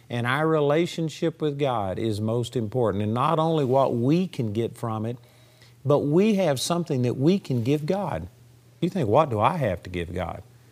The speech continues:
We think of service and things like this. But look at this passage of Scripture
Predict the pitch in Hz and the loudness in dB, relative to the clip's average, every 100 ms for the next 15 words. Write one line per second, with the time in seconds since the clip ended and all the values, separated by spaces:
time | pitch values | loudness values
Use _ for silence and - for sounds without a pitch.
0 | - - - - 139 151 151 120 98 - | -20 -20 -10 0 0 2 2 2 0 0
1 | 185 185 123 87 - 90 82 113 120 113 | 2 2 2 -2 -4 -8 -2 0 0 0
2 | 107 127 92 - 139 233 294 208 170 - | 0 0 -2 0 2 2 2 0 0 2
3 | 170 - 131 110 101 - 147 - 82 | 2 2 0 0 -2 0 0 0 -6